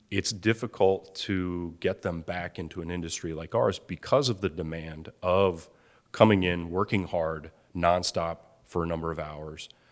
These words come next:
and doing it over and over and over again. Um, where, where's the, the passion that we have in these folks that we're,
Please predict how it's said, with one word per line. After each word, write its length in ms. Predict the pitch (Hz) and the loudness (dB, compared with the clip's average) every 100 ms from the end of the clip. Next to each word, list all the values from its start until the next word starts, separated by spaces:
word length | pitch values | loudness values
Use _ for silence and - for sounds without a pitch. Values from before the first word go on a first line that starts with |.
| _ _ - | _ _ -6
and 220 | 92 85 | -4 -2
doing 240 | 80 92 87 | 0 0 0
it 100 | 87 | -4
over 300 | 90 85 82 | -6 -4 -6
and 100 | 82 | -6
over 200 | 80 78 | -6 -6
and 80 | 82 | -2
over 320 | 104 117 78 | -2 0 -2
again. 300 | 71 73 80 - _ _ _ - | -4 -12 -14 -20 _ _ _ 2
Um, 400 | 90 90 82 82 - _ _ _ _ - | 4 4 0 -10 -20 _ _ _ _ -4
where, 360 | 87 98 101 - | 6 8 6 4
where's 340 | 98 104 - | 8 8 6
the, 180 | 95 82 | -2 -4
the 80 | - | -8
passion 600 | - 113 123 123 92 85 | 0 0 0 -4 -4 -4
that 140 | 85 85 | -6 -6
we 140 | 85 | -4
have 320 | 92 87 82 | -2 -2 -2
in 140 | 90 87 | -4 -4
these 220 | 82 - | -6 -6
folks 320 | - 87 - | -4 -4 -4
that 140 | 82 | -8
we're, 260 | 82 82 | -6 -8